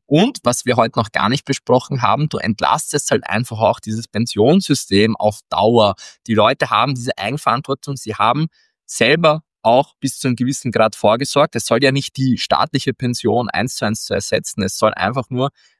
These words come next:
ein weiterer, eine weitere Säule sein, die einem hilft, seinen Lebensabend, ähm, entspannter zu bestreiten. Und mir kann kein Mensch auf dieser Welt erzählen, dass es nicht im Sinne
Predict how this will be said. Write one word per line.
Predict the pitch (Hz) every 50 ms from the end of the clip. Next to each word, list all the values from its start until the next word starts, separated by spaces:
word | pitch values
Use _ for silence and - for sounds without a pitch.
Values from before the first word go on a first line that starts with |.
| _
ein | - 107 110 101
weiterer, | - - - 135 151 - - 107 135 135 139 135 - _ _ _ _
eine | - - 113 107
weitere | 95 92 104 135 - - 135
Säule | - - - 98 98 123 139
sein, | 139 - - 107 117 139
die | 127 123 -
einem | - 110 113 110 104
hilft, | 92 98 123 151 165 - -
seinen | - 123 110 110 107
Lebensabend, | 95 87 98 107 139 165 - - - 101 98 90 98 107 101 - _ _ _ _ _ _ _ _ -
ähm, | 104 104 104 104 104 104 104 - - _
entspannter | - 110 107 - - - 107 107 107 - 107 98
zu | - - 98
bestreiten. | 101 98 - - - 85 92 - _ - 107
Und | 104
mir | 113 117 120 -
kann | - - 117 131
kein | - - - 117 123 156 196
Mensch | 175 117 117 175 185 -
auf | 156
dieser | - - 139 135 135
Welt | 101 - 98 - 151
erzählen, | 151 - - - 90 95 117 156 196 - _ _ _ _ _ _ _ _
dass | - 107 113 -
es | 131 - - -
nicht | 127 175 214 - -
im | 143 135 127
Sinne | - - - 135 147 156 165 180 208 226